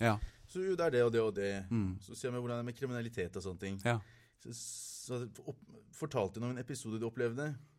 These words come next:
Speaker 2: hvor, eh, trafikken begynte å sakne, og så kjører forbi et sted hvor, også det, hvor det er en mann som har blitt skutt i huet eller noe.
Speaker 1: Ja. Ja,
Speaker 2: Vi som
Speaker 1: stemmer.
Speaker 2: satt i bussen,
Speaker 1: Ja.
Speaker 2: alle liksom satt og leste avisen eller boka si eller
Speaker 1: Mm.
Speaker 2: noe,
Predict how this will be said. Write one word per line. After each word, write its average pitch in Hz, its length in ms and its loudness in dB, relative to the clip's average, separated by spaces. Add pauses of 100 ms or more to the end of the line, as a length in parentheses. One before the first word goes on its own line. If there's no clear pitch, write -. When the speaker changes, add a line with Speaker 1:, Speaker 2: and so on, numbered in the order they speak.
(340)
Speaker 2:
hvor, 113 400 -4
eh, 113 380 -2 (100)
trafikken 113 400 -6
begynte 107 300 -4
å 104 140 0 (280)
sakne, 143 460 -6 (100)
og 131 80 -6
så 113 300 -4 (560)
kjører 107 220 0
forbi 104 280 -6
et 101 120 -2
sted 107 200 -6
hvor, 104 160 -4
også 101 220 -6
det, 131 60 -2
hvor 123 100 -6
det 120 60 -4
er 113 40 -4
en 107 60 -4
mann 95 100 -6
som 104 120 -8
har 98 60 -6
blitt 95 120 -8
skutt 104 180 -10
i 107 80 -4
huet 92 160 -4
eller 87 140 -6
noe. 90 120 -8 (200)
Speaker 1:
Ja. 143 100 6 (380)
Ja, 139 100 4
Speaker 2:
Vi 156 80 2
som 151 80 -2
Speaker 1:
stemmer. 107 140 0
Speaker 2:
satt 147 100 -4
i 147 160 -2
bussen, 175 460 -4 (260)
Speaker 1:
Ja. 123 140 8 (580)
Speaker 2:
alle 123 240 -2
liksom 127 160 -6
satt 127 320 -6
og 123 100 -2
leste 110 400 0
avisen 101 400 -6
eller 104 160 -4
boka 95 300 -6
si 98 140 -6
eller 120 100 4
Speaker 1:
Mm. 120 80 8
Speaker 2:
noe, 101 140 2